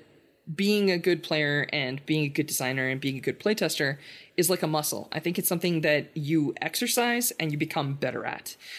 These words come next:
I definitely think that there are plenty of books that can help you do it. I think that there are, uh, fields that are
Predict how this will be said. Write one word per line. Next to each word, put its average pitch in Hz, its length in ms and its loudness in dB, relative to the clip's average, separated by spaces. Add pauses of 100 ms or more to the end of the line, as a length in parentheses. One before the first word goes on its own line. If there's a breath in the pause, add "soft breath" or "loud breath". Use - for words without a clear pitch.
(200 loud breath)
I 165 100 4
definitely 214 460 4
think 180 240 0
that 147 100 -12
there 147 300 4
are 135 60 0
plenty 160 400 0
of 135 400 -4
books 151 380 0
that 180 100 0
can 175 120 -4
help 156 200 -2
you 151 60 -6
do 160 140 4
it. 196 220 0
I 147 60 -2
think 151 220 -2
that 156 140 0
there 147 160 4
are, 139 280 2 (420 loud breath)
uh, 135 240 -2
fields 190 880 0
that 156 240 2
are 139 300 2